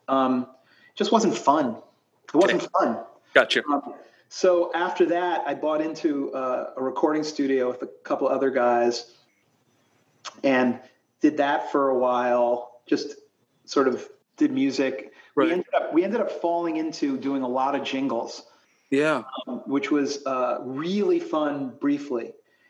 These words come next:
Speaker 1: And then about a year in, I realized if I keep doing, and it was very lucrative, and I realized if I keep
Speaker 2: And you were
Speaker 1: doing
Speaker 2: doing synthesizers and computer software at this time, not to get nerdy on us, but, like, I mean, you were using music software and not,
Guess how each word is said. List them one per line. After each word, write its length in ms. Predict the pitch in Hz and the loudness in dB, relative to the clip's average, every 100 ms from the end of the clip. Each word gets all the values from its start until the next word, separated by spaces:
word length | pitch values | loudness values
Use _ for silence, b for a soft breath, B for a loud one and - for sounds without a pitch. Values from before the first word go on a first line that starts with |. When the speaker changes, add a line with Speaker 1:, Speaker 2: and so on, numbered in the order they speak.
| _ 147 | _ -6
Speaker 1:
And 120 | 151 | -2
then 140 | 160 | 0
about 240 | 151 151 147 | 0 0 0
a 40 | |
year 280 | 147 151 147 | 0 0 0
in, 140 | 147 | -2
I 60 | 135 | -4
realized 600 | 131 135 135 135 131 127 | -2 -2 -2 -2 -2 -4
if 120 | 170 | -4
I 80 | 139 | -6
keep 240 | - 139 | -4 -6
doing, 280 | - 143 143 | -2 -2 -2
and 40 | 143 | -4
it 100 | 143 | -4
was 140 | 123 | -2
very 260 | 147 151 143 | -2 0 -2
lucrative, 460 | 147 139 120 127 | -2 -4 -6 -6
and 20 | |
I 80 | 131 | -6
realized 540 | 131 139 139 135 131 123 | -4 -2 -2 -4 -6 -8
if 80 | |
I 80 | 135 | -6
keep 80 | 139 | -4
Speaker 2:
And 60 | 220 | -2
you 80 | 254 | -2
were 60 | |
Speaker 1:
doing 180 | 254 233 | -2 -4
Speaker 2:
doing 20 | |
synthesizers 800 | - 233 214 208 214 196 180 180 | -4 -4 -4 -2 -2 -2 -2 -2
and 100 | 180 | -4
computer 360 | 170 151 185 165 | -4 -4 -2 -2
software 420 | - 165 - 190 | -2 -4 -2 -4
at 80 | 190 | -2
this 160 | 190 | -6
time, 260 | - 202 202 | -2 -2 -2
not 180 | 180 165 | -4 -4
to 60 | |
get 140 | 160 147 | -4 -2
nerdy 320 | 151 156 170 | -2 -2 0
on 140 | 170 | 0
us, 160 | 180 - | -2 0
but, 200 | - 139 | 0 2
like, 240 | 135 127 - | 0 -2 -4
I 40 | |
mean, 260 | 156 147 147 | -4 -4 -6
you 160 | 170 175 | -6 -2
were 200 | 165 147 | 0 -2
using 340 | 147 175 165 | -2 -4 -2
music 300 | 175 175 190 | -2 -2 -4
software 720 | - 196 190 196 190 190 185 185 | -4 -4 -2 -2 0 2 0 0
and 200 | 139 139 | -2 -2
not, 280 | 143 143 | 0 -2